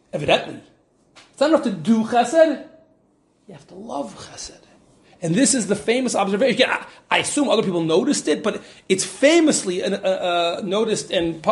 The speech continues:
you know, elaborated on by the Chafetz Chaim. Now, I think I may have mentioned this in the past. I think even last week's year, right? Did we talk about this? Right? You know, we have a, pr-, a, a custom, uh, an instinct in Yiddishkeit.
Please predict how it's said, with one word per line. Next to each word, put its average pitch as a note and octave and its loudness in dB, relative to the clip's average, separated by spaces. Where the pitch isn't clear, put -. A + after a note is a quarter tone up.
you F3+ 0
know, D3+ 0
elaborated F#3+ 4
on D#3 0
by F3 0
the F#3+ -2
Chafetz G3+ -2
Chaim. G3 0
Now, E3 0
I E3 0
think A3+ -4
I G#3 8
may F#3+ 2
have F3+ 0
mentioned F#3 -2
this E3 -6
in E3 -6
the D3+ -4
past. E3+ 0
I - -4
think E3+ -4
even D3+ -4
last G3 -4
week's A#3 -8
year, B3+ -2
right? A#3+ 2
Did A#3+ -8
we G3 -2
talk A#3 0
about A3+ 2
this? B3 -2
Right? F#3+ 4
You G3 0
know, F#3 6
we G#3+ 2
have A#3+ 6
a, G3+ 2
pr-, - -6
a, G3 2
a F#3+ -2
custom, G3 -2
uh, C#3 0
an D#3 0
instinct E3+ 2
in F3+ -6
Yiddishkeit. G3 2